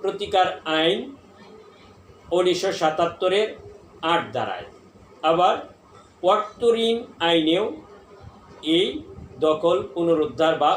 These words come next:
উচ্ছেদের মামলা করা যায়। সেটা হচ্ছে যে ব্যাংক কর্তৃপক্ষ অনেক সময় তাদের কাছে যে সব মর্গেজ দেওয়া হয় তার মালিকানা অর্জন করে, কিন্তু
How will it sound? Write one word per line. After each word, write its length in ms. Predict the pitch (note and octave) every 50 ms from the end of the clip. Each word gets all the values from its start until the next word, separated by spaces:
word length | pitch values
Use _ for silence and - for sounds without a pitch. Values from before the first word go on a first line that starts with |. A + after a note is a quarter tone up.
| - D#3
উচ্ছেদের 440 | - - - - D#3 D3+ D#3 D3+ C#3 C#3
মামলা 320 | C#3 C3+ C3 B2+ C3 D3 F3+ G#3 G#3 - - - - - - -
করা 260 | C#3+ B2+ A2+ A#2 A2+ G#2+ - G#2
যায়। 200 | G2 B2 D#3+ - - - - - - - -
সেটা 260 | - F#3+ F#3+ A3 G#3 G3
হচ্ছে 340 | G#3+ G#3 G3+ - - - G#3+ G#3 G#3+ - - - - - - - -
যে 100 | C#3 E3 F3 - -
ব্যাংক 280 | D#3 E3 F3 G3 A3 A#3 A3+ -
কর্তৃপক্ষ 560 | G#3 F#3+ G3 - F3 D#3 - D#3+ D#3 D#3 - - F#3 F#3+ F#3+ - D3+
অনেক 180 | D3 D#3+ E3+ E3+ - -
সময় 280 | F3+ E3+ E3+ F3+ F#3 F3+ - -
তাদের 380 | C#3 D3 D3+ D3+ D3 F3 F3+ F3+ -
কাছে 240 | F#3 F3 E3 F3+ F3 E3 D3+ C#3
যে 120 | D3 D3 D3 D#3 D#3+ - - - - - - -
সব 160 | E3 E3 E3 D#3 - A#2+ A#2+ A#2+
মর্গেজ 420 | B2+ C#3 D#3 E3 E3 D#3+ F#3+ F3+ E3 D#3+ D#3
দেওয়া 220 | D3 C#3+ D3 C#3 B2 C3
হয় 200 | D3+ D#3+ F3+ - - - - - - - - - -
তার 220 | F3 E3 F3 F3+ F#3 - - - D#3
মালিকানা 440 | E3 F3+ F#3+ G#3+ G#3 G#3+ G3+ F#3 F3 D#3+ - E3
অর্জন 320 | E3 E3 - D#3 D#3+ C#3 C#3 - -
করে, 220 | C3+ C3+ D3 F3+ A3+ B3+ - - - - - - - -
কিন্তু 340 | E3 F#3+ G3+ G3+ G3+ G#3 G#3